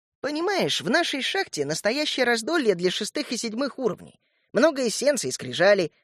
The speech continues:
Уже начиная с восьмого бонусы будут только у тех, кто прокачал мастерство. Ну, ты и сам знаешь». Я лишь молча кивнул в ответ. У отца был пятнадцатый, но с мастерством рудокопа, превышающим основной уровень на несколько единиц. Благодаря высоким показателям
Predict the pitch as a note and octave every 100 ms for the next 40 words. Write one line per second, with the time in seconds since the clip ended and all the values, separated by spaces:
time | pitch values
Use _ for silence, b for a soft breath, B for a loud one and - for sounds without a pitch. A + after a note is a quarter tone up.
0 | _ - D3+ G#3+ - G3+ G3+ F#3+ F#3 G#3+
1 | C#4+ A3+ D#3 D4 C4+ - E3 D3 - A#3
2 | A3+ A3+ A3+ D4+ - - - E3+ G3+ B3+
3 | B3 B3 - B3 - C4+ D3 - _ _
4 | - - C#3 - - G#3 C#3+ A#2 F#2+ -
5 | - _ _ _ _ _ _ D#3 A3 G#3+
6 | F#3 F3+ - - C3+ C#3+ C3 A#2 - D2+
7 | _ _ _ _ _ D3 F3 - A3 G#3+
8 | G#3+ G#3 A3+ B3+ - - G#3+ - _ -
9 | G3 G#3+ G#3+ G#3+ - B3 G#3+ F#3+ G3 -
10 | A#3 F#3 E3+ E3 E3 A3 G#3 - E3 -
11 | E3+ F3 E3+ A3+ G#3+ G3+ D#3 E3+ G3 -
12 | F3 F3+ E3+ F#3 C3+ - - _ _ _
13 | _ D3+ C#3+ D3+ D#3 D3+ D#3+ C#3+ C3 A#2
14 | A#2 C3+ F#3 E3+ D#3+